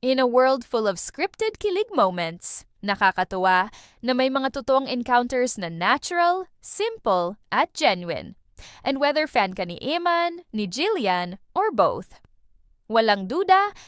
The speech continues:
isa ito sa mga pinakamasarap panooring wholesome moments ngayong taon. So sa huli, congrats kay Eman, natupad ang wish, at kay Jillian, salamat sa pagiging warm at classy.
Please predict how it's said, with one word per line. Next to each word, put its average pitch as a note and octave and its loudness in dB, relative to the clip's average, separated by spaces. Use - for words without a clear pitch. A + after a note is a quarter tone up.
isa D4+ -2
ito F4 -2
sa - -4
mga F#4+ 0
pinakamasarap E4+ 0
panooring A#3+ 0
wholesome F4 -2
moments C4+ 0
ngayong A#3 -2
taon. C4 0
So G4+ -2
sa G#4 0
huli, G4 -2
congrats C4+ 0
kay F4 -2
Eman, F4 2
natupad G#3+ -2
ang F#3 0
wish, E4 -6
at C#4 -2
kay D#4 -4
Jillian, A#3+ -2
salamat F#4+ 0
sa E4 -2
pagiging A#3 -4
warm C#4+ 4
at - -4
classy. A#3+ -2